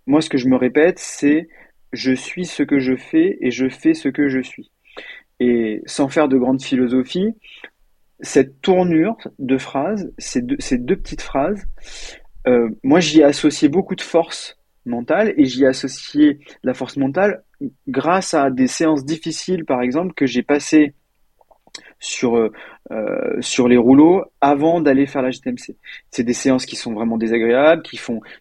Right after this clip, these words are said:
qui font mal, on a de l'acide lactique, ou... c'est pas plaisant. Et c'est dans ces moments-là où on se dit, bah, ok,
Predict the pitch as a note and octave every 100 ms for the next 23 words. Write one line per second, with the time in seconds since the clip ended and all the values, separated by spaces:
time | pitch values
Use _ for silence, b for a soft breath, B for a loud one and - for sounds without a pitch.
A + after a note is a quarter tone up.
0 | - - A2 A#2 D3+ E3 D#3 B2+ A#2+ A#2
1 | - G#2 G#2+ - - D#3+ F3 - B2+ -
2 | - - D3+ D3 C3 A2+ _ B B B
3 | B2+ A#2+ C3+ B2+ F3+ F#3 D#3 C#3 C#3+ F#3+
4 | F3 C3 A2 C3+ C3 - G1+ _ _ _
5 | _ _ _ - C3+ -